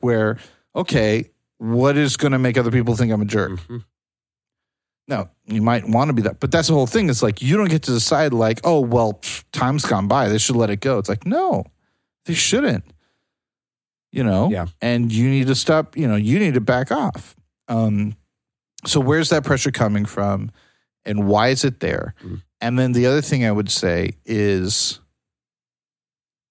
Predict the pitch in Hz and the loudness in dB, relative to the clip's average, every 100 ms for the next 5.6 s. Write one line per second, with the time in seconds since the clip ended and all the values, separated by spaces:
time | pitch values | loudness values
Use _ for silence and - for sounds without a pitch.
0 | _ _ _ _ _ _ _ _ _ _ | _ _ _ _ _ _ _ _ _ _
1 | _ _ _ _ _ _ _ - 123 131 | _ _ _ _ _ _ _ -6 0 0
2 | - 127 113 107 - 113 113 120 120 120 | -2 -2 0 0 0 0 2 2 2 2
3 | 147 139 139 127 123 117 110 113 104 107 | 2 0 0 0 0 2 2 0 -2 -2
4 | 113 110 104 104 117 107 107 104 101 107 | 0 0 0 0 -2 0 0 0 -2 0
5 | 151 151 - - - 87 | 0 -2 -6 -10 -10 -10